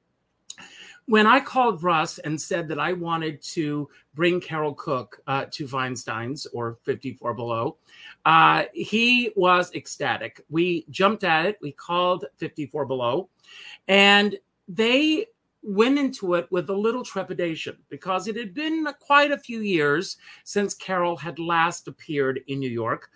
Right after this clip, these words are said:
Her last appearance in New York, uh, was when she was last on Broadway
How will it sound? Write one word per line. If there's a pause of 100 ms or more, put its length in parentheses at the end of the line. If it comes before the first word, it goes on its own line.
(320)
Her
last
appearance
in
New
York,
uh,
was
when
she
was
last
on
Broadway